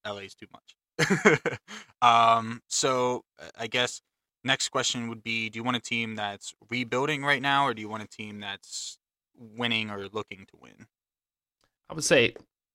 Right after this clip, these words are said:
Speaker 2: and I mean, I know with the N B A, I feel like this, this curve, this swing is, is so much more rapid than, like, a lot of other leagues. Like, yeah, you have a, a lot of franchises that are, like, have the staying power to,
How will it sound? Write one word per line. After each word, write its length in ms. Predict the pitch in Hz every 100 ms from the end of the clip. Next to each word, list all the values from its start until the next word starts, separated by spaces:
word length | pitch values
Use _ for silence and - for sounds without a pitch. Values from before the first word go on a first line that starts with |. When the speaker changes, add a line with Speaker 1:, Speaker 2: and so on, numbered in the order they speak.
| _ _
Speaker 2:
and 140 | 151 139
I 120 | 131
mean, 180 | 143 117
I 100 | 123
know 160 | 135
with 120 | 131 117
the 100 | 107
N 100 | 113
B 80 | 107
A, 200 | 117 -
I 40 |
feel 140 | -
like 140 | 110 101
this, 160 | 104
this 260 | - 101 -
curve, 380 | - 101 107 -
this 140 | 101
swing 520 | - - 110 113 120 120 -
is, 180 | 104 -
is 120 | 98
so 180 | - 104
much 260 | 101 101
more 140 | - 95
rapid 460 | 95 98 98 98
than, 340 | 95 95 90 92 _ _ _ _ _ _ _ -
like, 140 | 98
a 60 | 101
lot 180 | 101
of 60 | 101
other 200 | 90 98
leagues. 440 | 98 101 110 -
Like, 220 | 95 95 - _ _ _ _ _ _ -
yeah, 100 | 131
you 140 | 120
have 180 | 123 120
a, 160 | 113 110
a 120 | -
lot 180 | 104 107
of 40 | 104
franchises 600 | 110 104 110 104 107 101
that 140 | 101
are, 180 | 98 92
like, 200 | 101 95
have 160 | - 98
the 80 |
staying 360 | 98 - 104 107
power 360 | 110 107 113 113
to, 200 | -